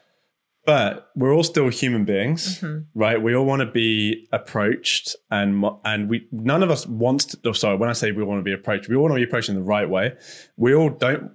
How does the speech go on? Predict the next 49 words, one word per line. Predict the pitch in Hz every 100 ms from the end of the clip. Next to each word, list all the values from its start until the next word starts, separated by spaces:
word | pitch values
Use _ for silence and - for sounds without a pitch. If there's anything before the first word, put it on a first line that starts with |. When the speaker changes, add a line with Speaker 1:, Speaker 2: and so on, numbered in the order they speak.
| -
Speaker 1:
wanna | 117 113
feel | - 131 127
like | 113 101 101
we're | 104
being | 107 101 101
marketed | 98 104 104 - -
to. | - 76 90 - -
Speaker 2:
Right. | 156 143 -
Speaker 1:
Like, | 135
it's | 135
not | 170 151
like | 135 135 -
someone | - 127
in | 123
I | 113 110
T | - 151 123 101 101 101 _ _ -
is | 107
desperate | - - 127 - - 104 98 - _ _ _ _ -
to | 117
be | 117
marketed | 117 117 117 104
to | 98 90 95
and | 98
people | 113 107
in | 104
marketing | 104 104 - 95
are | 92
not. | 101 85 71
Like, | 104 107 - _ - _ -
or | 127 127 131 -
if | - 143
that, | 151 147
if | 135 151
anything, | 190 190 104
it's | 101
the | 120
opposite. | 117 - 65 57 - 104
Like, | 113
Speaker 2:
Mm-hmm. | 113
Speaker 1:
most | 143 160
people | 127
in | 120
marketing | 131 135 - 117
are | 104
far | 131 131
more | 120 104
receptive | 104 110 - 98
to | 107
marketing | 104 110 - - 87